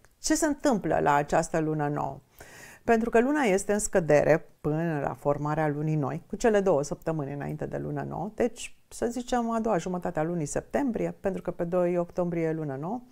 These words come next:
Deci, de ceva zile, cu luna în scădere, ne cam scade răbdarea sau, uh, rezistența la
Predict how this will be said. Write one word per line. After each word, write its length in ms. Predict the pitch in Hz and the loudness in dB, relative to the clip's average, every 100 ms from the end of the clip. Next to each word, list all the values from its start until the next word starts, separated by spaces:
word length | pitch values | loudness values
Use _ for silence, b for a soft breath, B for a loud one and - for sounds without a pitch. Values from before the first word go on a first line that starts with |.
| B B B B B | B B B B B
Deci, 200 | 226 214 | 6 8
de 280 | 202 208 - - | 8 6 0 -12
ceva 500 | - - 202 165 196 277 | 2 6 6 8 6 6
zile, 600 | 254 233 185 156 131 143 - | 4 4 6 6 4 0 -4
cu 120 | - | 2
luna 240 | 165 180 254 | 2 2 2
în 100 | 254 | 0
scădere, 460 | - 202 175 196 | 0 0 2 2
ne 120 | 240 | 2
cam 300 | 233 220 202 | 0 -2 -2
scade 840 | 196 - 233 233 220 226 220 220 208 B B B B B | -2 -2 0 2 2 4 4 2 -4 B B B B B
răbdarea 920 | - 202 185 175 226 226 220 214 208 208 | -4 2 4 6 6 8 6 6 4 2
sau, 720 | 202 - 170 165 160 165 160 | 0 2 6 6 6 4 2
uh, 540 | 165 160 156 156 151 151 B B - | 2 4 4 4 4 0 B B -2
rezistența 1000 | 196 202 160 147 196 220 220 214 196 196 185 | 2 2 0 0 2 2 2 0 2 0 2
la 540 | 180 175 170 165 156 | 2 2 2 0 -4